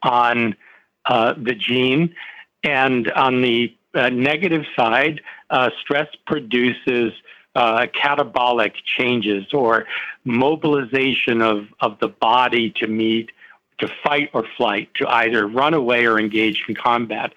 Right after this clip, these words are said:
That catabolic process is very destructive to the human body. It produces high levels of, uh, hormones that are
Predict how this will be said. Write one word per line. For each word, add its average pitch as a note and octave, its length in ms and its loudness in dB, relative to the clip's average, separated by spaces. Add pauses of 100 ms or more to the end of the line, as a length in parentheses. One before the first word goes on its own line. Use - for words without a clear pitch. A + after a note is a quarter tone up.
(380)
That D#3 260 0
catabolic B2+ 640 0
process A#2+ 500 0
is G#2 180 -6
very A#2 180 2
destructive B2+ 680 -4
to C3+ 100 -2
the B2 160 -2
human B2+ 360 0
body. B2 440 2 (400)
It A2+ 140 -4
produces A#2 440 0
high A#2 180 0
levels A#2 420 0
of, G2+ 220 -4
uh, G#2+ 200 0
hormones C3 640 0
that A#2 160 2
are A#2 160 2